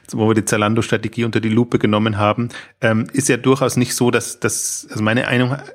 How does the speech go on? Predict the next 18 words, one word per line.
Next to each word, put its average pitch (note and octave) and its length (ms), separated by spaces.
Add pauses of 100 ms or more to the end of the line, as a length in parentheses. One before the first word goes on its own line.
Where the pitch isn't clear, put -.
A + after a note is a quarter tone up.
(200)
Einschätzung B2 380
hat A#2 120
sich B2 80
ja A2 40
da A2+ 380
sehr A#2 240
geändert, B2 560
weil F#2+ 140
sie G2+ 120
halt G2 180
jetzt, - 360
äh, A2+ 240
die, A2+ 240 (360)
diese A2 180
Neuausrichtung G#2 840
haben, G#2+ 460 (180)
die G#2+ 100
sie, G#2+ 360